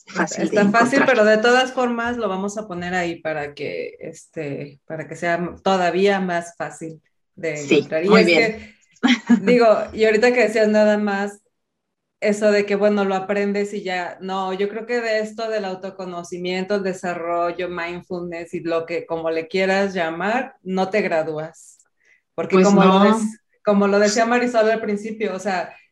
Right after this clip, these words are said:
Speaker 1: no eres la misma que eras cuando tenías doce, por lo tanto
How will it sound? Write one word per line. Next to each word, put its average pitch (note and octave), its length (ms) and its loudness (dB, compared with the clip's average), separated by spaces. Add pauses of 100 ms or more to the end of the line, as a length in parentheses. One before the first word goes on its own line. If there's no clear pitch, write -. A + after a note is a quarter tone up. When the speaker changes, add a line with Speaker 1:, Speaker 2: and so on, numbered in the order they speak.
(420)
Speaker 1:
no A3 360 4
eres A#3+ 340 2
la F#3+ 180 2
misma G3 800 -4 (420)
que F3+ 320 -2
eras F#3 260 -4
cuando E3+ 340 -6
tenías F3 540 -4
doce, G#3 580 -2 (360)
por F3+ 160 -6
lo F3 140 -4
tanto F#3+ 880 2